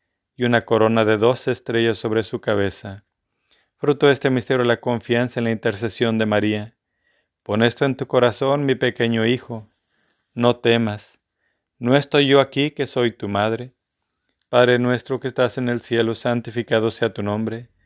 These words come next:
Venga a nosotros tu reino, hágase tu voluntad en la tierra como en el cielo. Danos hoy nuestro pan de cada día.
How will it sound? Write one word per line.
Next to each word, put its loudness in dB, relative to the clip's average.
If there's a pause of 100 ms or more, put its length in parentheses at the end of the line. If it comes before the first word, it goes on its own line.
(520)
Venga 4
a 2
nosotros 2
tu -2
reino, 4
hágase 0
tu -8
voluntad 0
en 0
la 0
tierra 0
como -4
en -2
el -2
cielo. -6 (1040)
Danos 0
hoy 4
nuestro -4
pan -2
de -2
cada -2
día. -6